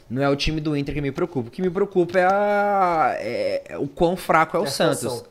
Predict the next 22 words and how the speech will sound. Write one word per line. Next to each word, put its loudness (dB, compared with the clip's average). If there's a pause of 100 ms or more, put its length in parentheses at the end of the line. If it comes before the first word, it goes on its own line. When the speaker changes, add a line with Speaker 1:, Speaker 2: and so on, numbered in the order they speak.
Speaker 1:
É, 2
a 6
situação 0
Speaker 2:
Sim, 0
Speaker 1:
e 0
Speaker 2:
sim. 0
Speaker 1:
o -6
quanto, -4
o -6
quão -2 (300)
fraco 4
é 2
o -6
time -6
do -6
Santos, -6
entendeu? -6
E -4
não, -4
tipo, -8
"Nossa -4
senhora, -8